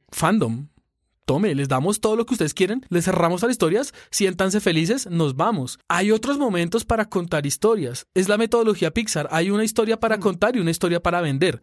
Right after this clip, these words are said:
Speaker 2: Pero mi problema es el momento. Mi problema es como que Avengers sí, era una historia hecha para los fans y que los fans iban a amar y era la fórmula perfecta para que todos saliéramos llorando. Yo lloré con la muerte de Tony Stark, es como, sí,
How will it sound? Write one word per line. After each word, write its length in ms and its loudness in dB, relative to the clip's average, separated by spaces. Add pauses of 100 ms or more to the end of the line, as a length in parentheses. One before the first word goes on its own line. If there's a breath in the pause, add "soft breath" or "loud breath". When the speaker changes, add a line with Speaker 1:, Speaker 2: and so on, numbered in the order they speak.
(120 soft breath)
Speaker 2:
Pero 140 2
mi 100 2
problema 300 2
es 60 0
el 120 0
momento. 600 -4 (280)
Mi 100 -8
problema 360 0
es 100 -4 (180)
como 260 -6
que 200 -8
Avengers 500 2
sí, 280 -2
era 160 0
una 100 -2
historia 220 0
hecha 140 0
para 180 4
los 180 -6
fans 220 -2
y 40 -10
que 140 -4
los 80 2
fans 160 -6
iban 160 0
a 60 2
amar 180 -2
y 120 -2
era 340 2
la 220 2
fórmula 440 0
perfecta 420 -2
para 140 0
que 100 -4
todos 180 0
saliéramos 360 0
llorando. 380 -2
Yo 240 0
lloré 420 2
con 140 -2
la 80 0
muerte 260 -2
de 80 -2
Tony 200 -4
Stark, 280 -2
es 140 -20
como, 180 -18 (240)
sí, 300 -6